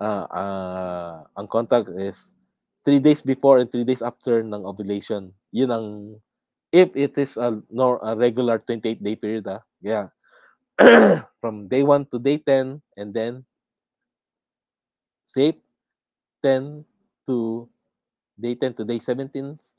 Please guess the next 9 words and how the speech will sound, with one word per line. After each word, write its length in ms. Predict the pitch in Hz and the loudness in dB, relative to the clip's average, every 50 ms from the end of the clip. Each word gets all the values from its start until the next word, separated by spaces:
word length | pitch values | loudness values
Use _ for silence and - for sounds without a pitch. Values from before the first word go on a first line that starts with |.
| _ _ _ _ _ _ _ _ _ | _ _ _ _ _ _ _ _ _
not 220 | - 113 123 - - | -8 -8 -6 -6 -4
safe. 240 | - 143 147 151 - _ _ _ _ _ _ _ _ _ _ _ _ - | -4 -2 -2 -2 -4 _ _ _ _ _ _ _ _ _ _ _ _ -6
Day 220 | 143 147 160 160 | -4 -2 -2 -2
eighteen 320 | 156 - 156 156 156 147 127 | -2 0 -2 -2 -2 -4 -6
and 160 | 131 131 120 | -8 -8 -6
yung 200 | 117 120 120 113 - | -8 -8 -8 -10 -8
twenty-eight, 440 | 131 139 147 - 139 139 135 - _ _ _ _ _ _ _ _ | -8 -8 -4 -4 -4 -4 -4 -6 _ _ _ _ _ _ _ _
safe. 260 | _ 107 98 95 - _ _ _ _ _ _ _ _ _ _ _ _ _ _ _ _ _ _ _ _ _ _ _ _ _ _ _ _ _ _ _ _ _ _ _ _ _ _ | _ -14 -14 -14 -14 _ _ _ _ _ _ _ _ _ _ _ _ _ _ _ _ _ _ _ _ _ _ _ _ _ _ _ _ _ _ _ _ _ _ _ _ _ _
Okay? 240 | 110 123 143 143 | -10 -10 -10 -12